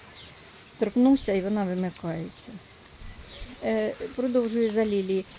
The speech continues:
Лілії ще дуже декоративні своїм листям. Подивіться, яке листя.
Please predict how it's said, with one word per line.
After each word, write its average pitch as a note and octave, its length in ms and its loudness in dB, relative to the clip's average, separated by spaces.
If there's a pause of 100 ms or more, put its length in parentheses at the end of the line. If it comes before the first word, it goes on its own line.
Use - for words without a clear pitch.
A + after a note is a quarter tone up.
(100)
Лілії C#4+ 360 2
ще - 180 0
дуже B3 280 0
декоративні A#3 680 0
своїм A3+ 420 -2
листям. F#3+ 640 -4
Подивіться, F#3+ 420 -4
яке F3 200 -6
листя. F3 420 -6